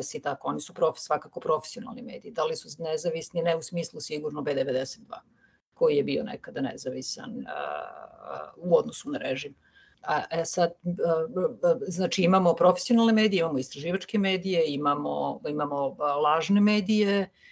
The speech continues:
imamo zarobljene medije, to mislim Politika, R T S, oni su to negde, možda ih odrobimo, vidjet ćemo.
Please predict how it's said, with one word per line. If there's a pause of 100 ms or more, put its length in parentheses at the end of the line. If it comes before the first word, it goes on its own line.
(220)
imamo
zarobljene
medije,
to
mislim
Politika,
R
T
S,
oni
su
to
negde,
možda
ih
odrobimo,
vidjet
ćemo.